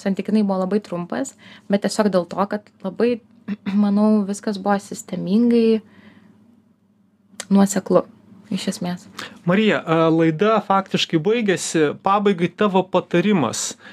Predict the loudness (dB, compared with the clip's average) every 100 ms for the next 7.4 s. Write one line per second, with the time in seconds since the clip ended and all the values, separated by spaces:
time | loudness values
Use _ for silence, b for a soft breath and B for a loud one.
0 | B -2 0 2 2 2 2 0 0 2
1 | 0 2 2 2 0 0 0 2 2 2
2 | 2 2 0 -2 0 0 2 2 0 0
3 | -2 0 0 0 2 0 2 0 2 0
4 | 2 0 0 -4 0 0 0 0 0 0
5 | 0 2 2 0 2 2 2 2 0 0
6 | 0 -2 -2 B B B 0 0 0 -2
7 | 0 2 2